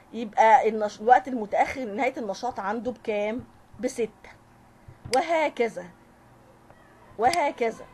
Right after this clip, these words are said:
يبقى نهاية ال-، المح-، الوقت المتأخر لنهاية النشاط ده بنجيبه من على الرسم. طيب، الوقت المتأخر بقى لبداية النشاط، قال لك هو آخر ميعاد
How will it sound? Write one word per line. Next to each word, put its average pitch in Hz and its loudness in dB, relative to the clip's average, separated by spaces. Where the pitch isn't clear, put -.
يبقى 202 2
نهاية 202 -2
ال-، 220 -8
المح-، 190 -6
الوقت 254 4
المتأخر 220 0
لنهاية 196 -6
النشاط 294 0
ده 285 6
بنجيبه 220 -6
من 233 -2
على 269 4
الرسم. - -2
طيب، 214 0
الوقت 440 -2
المتأخر 339 2
بقى 285 0
لبداية 262 2
النشاط، 233 -2
قال 381 4
لك 381 0
هو 240 -2
آخر - 0
ميعاد 285 2